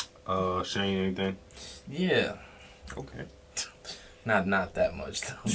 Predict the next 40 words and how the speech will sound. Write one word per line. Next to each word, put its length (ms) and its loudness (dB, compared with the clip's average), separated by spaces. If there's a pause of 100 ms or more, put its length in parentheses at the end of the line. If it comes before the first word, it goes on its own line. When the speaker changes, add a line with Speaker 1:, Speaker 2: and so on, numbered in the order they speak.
(120)
Speaker 2:
But, 120 12
um, 480 12 (140)
<laughs> 160 -20
I 60 2
mean, 180 4
obviously, 420 4
I 100 4
hit 180 0
your 60 -10
phone 380 0
'cause 220 -4
of 180 0
some 160 -4
anytime 500 -2
touchdown, 680 0
uh, 300 -2 (800)
parlays 540 8
got 260 6
ruined 420 4
because 580 4 (220)
Swift 440 4
was 120 -2
just 200 0
on 300 4
one 200 2
today. 440 -2
I 120 -2
swear 320 4
we 160 0
haven't 380 -4
really, 420 2 (120)
like, 200 -4
seen 260 -2
him 100 -6
kinda 240 -6
pop 360 0
off 220 -2
in 60 0
a 100 -2
minute. 460 2